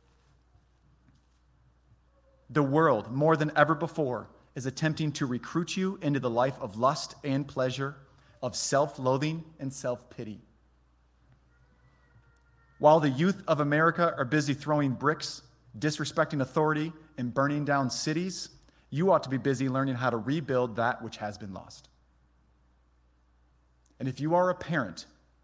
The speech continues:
of a child, it's time for you to look two generations down the road. Your task now is to give your life to hand your children something to build upon.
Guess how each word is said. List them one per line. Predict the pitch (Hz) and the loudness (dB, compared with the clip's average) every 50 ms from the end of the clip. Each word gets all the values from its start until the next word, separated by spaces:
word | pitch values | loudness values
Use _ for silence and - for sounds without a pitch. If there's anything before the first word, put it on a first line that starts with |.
| _ _ _ _ | _ _ _ _
of | - 117 | -10 -10
a | 120 | -8
child, | - - 139 123 101 85 78 78 - - - - _ - | -4 0 0 0 0 0 -4 -6 -12 -20 -20 -20 _ -14
it's | - - | -14 -14
time | - - 156 151 160 156 | -8 -4 -2 -2 -2 -2
for | - 170 | -6 -8
you | 165 143 120 110 | -6 -6 -6 -6
to | - 135 | -6 -8
look | 123 117 - - | -8 -8 -8 -6
two | - 147 | -8 -6
generations | 131 143 147 139 135 127 120 - 139 131 | -4 -4 -4 -4 -4 -4 -4 -4 -6 -4
down | 135 131 120 120 | -4 -4 -4 -4
the | 117 | -4
road. | 110 113 107 101 95 - - _ _ _ _ _ _ | -4 -4 -6 -6 -6 -10 -16 _ _ _ _ _ _
Your | - 127 147 165 175 143 - - - | -6 -2 0 0 0 -2 -4 -12 -6
task | - 156 147 147 147 - - | 2 2 4 4 2 -2 -6
now | 143 131 123 113 107 95 | -4 -2 -2 -2 -4 -6
is | 113 - | -8 -10
to | - 135 | -10 -10
give | 107 98 120 147 147 127 | -8 -4 -2 -2 -2 -2
your | 143 151 139 | -4 -4 -2
life | 127 127 120 104 92 - - - - - _ _ _ | 0 0 0 0 -2 -4 -14 -20 -20 -20 _ _ _
to | - 107 | -16 -10
hand | - 135 147 - 143 | -6 -4 -4 -2 -2
your | 123 127 139 151 | -2 -4 -4 -6
children | 151 - - 143 123 110 107 101 | -6 -4 -4 -4 -4 -6 -8 -10
something | 95 - 127 110 104 110 104 | -8 -8 -8 -8 -6 -8 -10
to | 101 | -10
build | 87 107 92 - | -10 -12 -12 -14
upon. | - - - - - - | -16 -20 -20 -20 -20 -20